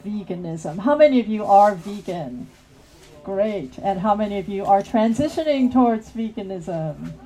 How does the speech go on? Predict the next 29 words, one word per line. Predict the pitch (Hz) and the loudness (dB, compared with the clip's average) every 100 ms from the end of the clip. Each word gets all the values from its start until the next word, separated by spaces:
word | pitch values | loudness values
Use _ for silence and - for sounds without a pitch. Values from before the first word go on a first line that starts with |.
| - - - - - - | -20 -20 -20 -20 -20 -4
Good, | 277 381 254 | 4 4 4
so | - | 2
you're | 208 208 | -2 0
already | 220 233 214 202 196 185 | 2 2 2 -4 -4 -2
all | - 208 208 | 2 4 4
on | 190 185 180 | 2 -2 -6
board | 165 185 190 175 | -8 -6 -6 -8
with | 170 156 | -14 -10
veganism. | 180 175 180 160 156 151 151 | -10 -10 -10 -10 -10 -10 -12
So | - 202 175 165 - - - | -8 -6 -6 -8 -14 -14 2
what | 311 | 6
I'll | 339 294 | 8 8
say | - 269 254 240 | 4 2 4 4
a | 226 | 4
lot | 226 220 202 | 6 6 4
today | 233 226 208 | -4 -4 -4
will | 196 196 | -2 -2
probably | 190 214 208 196 190 | 2 4 4 2 -6
reinforce | 180 190 190 175 190 185 - | -4 -4 -4 -6 -8 -10 -10
things | - 185 185 190 | -14 -12 -12 -10
that | 170 180 | -10 -8
you | 170 | -4
already | 180 185 185 180 | -2 -2 -6 -8
know, | 185 190 196 | -8 -6 -6
but | 180 165 | -8 -8
there | 190 180 | -8 -8
may | 180 180 | -8 -6
also | 175 180 185 | -6 -8 -10
be | 160 180 175 | -12 -10 -8